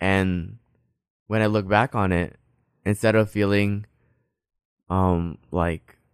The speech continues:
I was freed from something, like I was helping others,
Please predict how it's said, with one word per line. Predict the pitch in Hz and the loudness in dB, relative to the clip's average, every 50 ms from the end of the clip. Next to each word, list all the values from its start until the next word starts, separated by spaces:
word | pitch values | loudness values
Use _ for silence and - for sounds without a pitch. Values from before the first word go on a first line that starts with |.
| _ _ _ _ _ _ - | _ _ _ _ _ _ -2
I | 98 98 | 0 0
was | 95 92 90 | 0 0 -2
freed | - - - - 98 95 98 107 110 117 135 135 | -8 -10 -6 -2 0 2 2 2 2 2 0 -2
from | - 127 131 | -2 -4 -2
something, | - 131 127 127 127 - 131 131 131 131 135 139 139 131 - | 0 0 0 0 0 -2 -2 0 0 0 -2 -4 -6 -10 -12
like | - - 85 98 - | -8 -6 -4 -2 0
I | 95 98 | 2 2
was | 95 95 92 87 90 92 90 92 - _ _ _ _ _ _ _ _ _ _ _ _ _ _ _ _ _ _ _ _ _ _ _ _ | 2 4 2 2 0 0 -4 -8 -12 _ _ _ _ _ _ _ _ _ _ _ _ _ _ _ _ _ _ _ _ _ _ _ _
helping | - 104 101 - - 110 101 78 | -4 -2 -2 0 0 0 0 2
others, | 85 95 95 104 107 117 123 135 147 147 - | 0 0 2 2 2 0 0 -2 -4 -6 -12